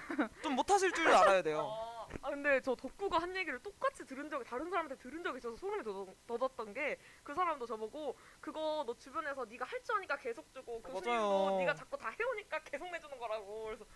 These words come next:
Speaker 2: 오, <laughs> 근데 그걸 덕구한테 또 들으니까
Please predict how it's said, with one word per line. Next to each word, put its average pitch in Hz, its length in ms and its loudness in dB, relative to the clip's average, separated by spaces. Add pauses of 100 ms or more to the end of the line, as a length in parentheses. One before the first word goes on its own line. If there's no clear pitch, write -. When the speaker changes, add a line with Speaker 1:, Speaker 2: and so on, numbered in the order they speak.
(260)
Speaker 2:
오, - 80 -6
<laughs> 370 540 2
근데 320 160 -4
그걸 - 280 0
덕구한테 294 400 -2
또 339 120 -8
들으니까 285 480 -2